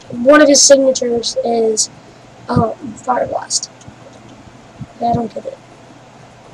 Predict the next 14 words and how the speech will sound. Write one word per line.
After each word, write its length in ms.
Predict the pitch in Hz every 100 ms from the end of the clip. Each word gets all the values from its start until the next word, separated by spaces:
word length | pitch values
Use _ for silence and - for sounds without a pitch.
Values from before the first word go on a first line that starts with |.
| - - - - - - - - - - - - -
I 60 |
want 160 | 302 539
to 60 | 659
use 140 | 403
Magmar 580 | 277 254 262 277 285 254
in 80 | 240
this 160 | 226
O 120 | 233 226
P, 300 | 220 214 220 - -
but 80 |
I 80 | 247
was 100 | 285
just 120 | 302
like, 260 | 285 202